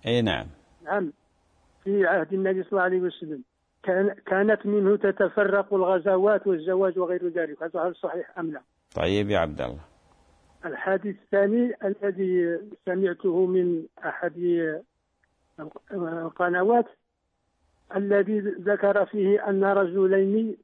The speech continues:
Speaker 2: تخاصما في مسجد، في مسجده صلى الله عليه وسلم، فخرج النبي صلى الله عليه وسلم وقال لأحدهم: "انتزل عن نصف سطر دين أخيه".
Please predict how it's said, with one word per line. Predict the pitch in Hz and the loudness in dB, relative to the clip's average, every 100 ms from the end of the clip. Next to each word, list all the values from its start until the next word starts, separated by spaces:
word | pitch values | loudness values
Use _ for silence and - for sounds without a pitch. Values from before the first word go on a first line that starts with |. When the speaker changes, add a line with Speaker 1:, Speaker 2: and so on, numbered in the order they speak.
| - | -8
Speaker 2:
تخاصما | 185 - 196 202 202 202 196 196 196 220 226 - _ | -6 -2 0 2 2 0 0 0 2 2 2 -2 _
في | 202 202 | -2 0
مسجد، | 196 165 156 190 160 - - - 330 - - - - | 2 0 -4 -10 -10 -16 -18 -16 -20 -16 -14 -10 -2
في | 202 | 0
مسجده | 202 147 202 196 202 202 190 | 0 -2 -6 -4 -2 -2 -2
صلى | 202 190 | -2 0
الله | 185 190 180 196 | 0 2 2 2
عليه | 175 185 180 180 | 2 0 0 0
وسلم، | 180 - 185 202 240 233 _ _ _ _ _ _ _ _ _ - | -4 -4 -4 0 0 -2 _ _ _ _ _ _ _ _ _ -4
فخرج | 185 - 208 208 185 | -4 0 2 2 2
النبي | 202 196 190 190 | 2 2 0 -4
صلى | - 190 190 | -2 0 2
الله | 190 185 185 | 2 2 2
عليه | 180 180 180 180 | 2 0 0 0
وسلم | 185 - 185 196 233 233 _ _ _ | -2 -4 -2 0 0 0 _ _ _
وقال | 185 180 190 196 202 | -4 -4 0 0 2
لأحدهم: | 196 196 202 - 190 190 196 214 - | 0 0 -4 -4 -4 -2 -2 -2 0
"انتزل | 196 196 196 170 214 208 | -2 0 0 0 0 0
عن | 175 226 220 233 _ _ _ | 2 0 -2 -4 _ _ _
نصف | 185 208 - - 196 - | -2 -2 -2 -6 -4 -2
سطر | 196 208 214 202 | -2 0 -2 -2
دين | 190 202 208 214 | 0 2 0 0
أخيه". | 202 190 185 156 | -2 -4 -4 -6